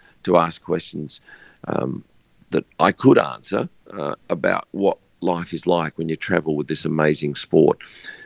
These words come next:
So, uh, yeah, I think everyone had a great time, and I'm looking forward to doing one on Thursday night in Perth. That's a sellout. My next one will be Austin after that in, um,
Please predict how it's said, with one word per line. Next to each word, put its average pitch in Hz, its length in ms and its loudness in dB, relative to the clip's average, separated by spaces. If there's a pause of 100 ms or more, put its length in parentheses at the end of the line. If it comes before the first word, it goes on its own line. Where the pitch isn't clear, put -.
So, 87 340 6
uh, 90 200 4
yeah, 143 140 2
I - 20 0
think 127 180 0
everyone 107 220 2
had 98 140 0
a 90 40 -6
great 95 280 2
time, 110 480 -2 (280)
and 87 160 -4
I'm 90 100 -4
looking 90 260 -8
forward 87 260 -4
to 85 60 -12
doing 90 300 0
one 92 160 2
on 80 120 -2
Thursday 104 420 6
night 82 200 0
in 78 140 -4
Perth. 95 320 0
That's - 240 -6
a 78 60 -14
sellout. 82 460 -4 (460)
My 95 80 -2
next 101 220 2
one 92 140 0
will 90 80 -4
be 90 140 4
Austin 113 440 0
after 98 320 -2
that 120 300 -2
in, 87 340 -6
um, 80 260 -6